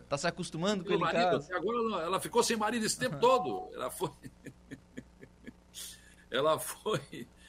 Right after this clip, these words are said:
Speaker 2: mulher, porque mulher casada sem marido, né? Porque
Speaker 1: É.
Speaker 2: o Mota nunca tava em casa. Agora que, não, Mota, vai descansar, vai descansar.
Speaker 1: E, e sugeri aqui,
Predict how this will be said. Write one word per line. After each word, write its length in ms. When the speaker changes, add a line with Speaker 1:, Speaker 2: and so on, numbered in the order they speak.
Speaker 2:
mulher, 520
porque 220
mulher 260
casada 560
sem 140
marido, 420
né? 100
Porque 180
Speaker 1:
É. 20
Speaker 2:
o 60
Mota 200
nunca 200
tava 160
em 40
casa. 400
Agora 280
que, 240
não, 500
Mota, 260
vai 140
descansar, 480
vai 140
descansar. 560
Speaker 1:
E, 420
e 20
sugeri 580
aqui, 380